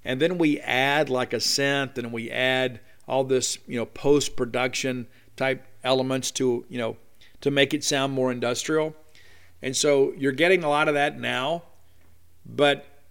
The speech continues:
some of the things that I'm kinda hearing, you know, from artists today and interviews and things like that is,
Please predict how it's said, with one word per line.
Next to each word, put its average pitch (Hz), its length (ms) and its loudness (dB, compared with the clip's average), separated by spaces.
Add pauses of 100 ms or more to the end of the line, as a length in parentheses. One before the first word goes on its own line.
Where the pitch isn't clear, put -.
(140)
some 156 300 0
of 165 80 0
the 151 60 -4
things 156 340 -2
that 135 100 0
I'm 131 160 0
kinda 135 260 -2
hearing, 131 580 2 (220)
you 120 80 -12
know, 120 80 -2
from 113 260 -8
artists 147 480 0
today 123 380 -2
and 127 140 -4
interviews 123 480 -4
and 113 80 -14
things 123 240 -6
like 110 200 -6
that 127 240 0
is, 117 200 -6